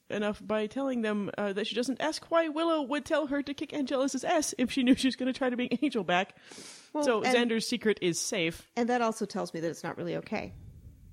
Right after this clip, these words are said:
Speaker 1: Right.
Speaker 2: Because if it was okay, then Buffy would seek full resolution.
Speaker 1: Mm-hmm.
Speaker 2: And it's not okay,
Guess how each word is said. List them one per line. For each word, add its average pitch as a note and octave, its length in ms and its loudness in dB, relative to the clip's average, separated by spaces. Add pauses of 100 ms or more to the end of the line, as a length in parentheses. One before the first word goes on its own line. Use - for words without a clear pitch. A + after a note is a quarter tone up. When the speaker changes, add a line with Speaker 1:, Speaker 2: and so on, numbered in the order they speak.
(600)
Speaker 1:
Right. D3+ 160 0 (320)
Speaker 2:
Because A#3 360 0
if A3 120 2
it A3+ 80 4
was F4 220 2
okay, F#3 380 0
then F#3+ 260 -4
Buffy F3 260 -2
would F3 160 -2
seek F#3 240 -4
full F3+ 240 -8
resolution. D#3+ 640 -8
Speaker 1:
Mm-hmm. D#3 240 2 (920)
Speaker 2:
And G3+ 120 0
it's G3+ 160 -6
not F#3 180 0
okay, - 360 -8